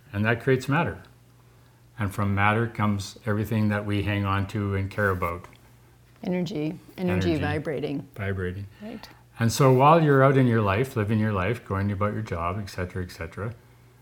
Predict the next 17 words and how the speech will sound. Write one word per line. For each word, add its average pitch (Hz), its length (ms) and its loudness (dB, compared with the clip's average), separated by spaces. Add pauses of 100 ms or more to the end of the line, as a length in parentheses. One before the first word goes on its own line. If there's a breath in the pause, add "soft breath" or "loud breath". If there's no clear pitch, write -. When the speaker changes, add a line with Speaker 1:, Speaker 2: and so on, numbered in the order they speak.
(200 soft breath)
Speaker 1:
it's 104 260 -6
really 110 240 4
important 104 540 -2
for 104 120 -6
you 92 120 -2
to 90 40 -2
remember, 90 560 -4
in 92 120 -6
terms 92 260 -4
of 87 100 -8
Buddha 87 240 -6
nature, 87 480 -8 (360 soft breath)
that 139 140 -4
you're 180 220 0
actually 127 540 2
not 95 400 0
there. 123 400 0